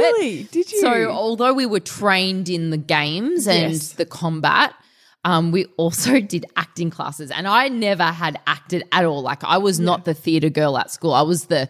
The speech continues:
Speaker 1: sporty girl.
Speaker 2: Yeah.
Speaker 1: So, you know, doing different looks in the mirror and
Speaker 2: Mm.
Speaker 1: l-, reading lines and all these sort of, like, I remember we had a bean bag and we had to do eye contact and,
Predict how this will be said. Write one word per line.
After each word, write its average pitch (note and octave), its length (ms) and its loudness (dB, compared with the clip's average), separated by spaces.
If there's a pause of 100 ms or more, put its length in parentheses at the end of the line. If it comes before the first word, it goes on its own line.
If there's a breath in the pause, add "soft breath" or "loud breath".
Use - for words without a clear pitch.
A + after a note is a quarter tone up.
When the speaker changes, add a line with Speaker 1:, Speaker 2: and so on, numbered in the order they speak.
(140 loud breath)
Speaker 1:
sporty E3 580 0
girl. C#3 400 0
Speaker 2:
Yeah. E3 60 -12 (360 soft breath)
Speaker 1:
So, E3 640 2
you F3+ 220 0
know, C#3 420 2 (200)
doing G#3 280 4
different E3+ 360 -2
looks D#3+ 240 -6
in E3+ 100 -2
the D3 80 0
mirror A#3 640 2
and D#3+ 400 0
Speaker 2:
Mm. D#3+ 40 -6
Speaker 1:
l-, E3 200 -4
reading E3+ 500 -2
lines A#3 760 0
and D#3 300 0 (340 loud breath)
all G#3 220 0
these G#3+ 260 2
sort F#3 220 -2
of, D3+ 160 -2
like, C#3+ 320 2
I D#3+ 60 2
remember D#3+ 360 2
we D3+ 140 0
had D#3+ 160 -2
a - 20 -4
bean E3 380 -2
bag F3+ 400 2
and D#3 100 0
we D3+ 80 0
had E3+ 280 -4
to D#3 140 2
do D3+ 380 -2
eye D3 160 2
contact F3+ 720 -2
and, C#3+ 120 -2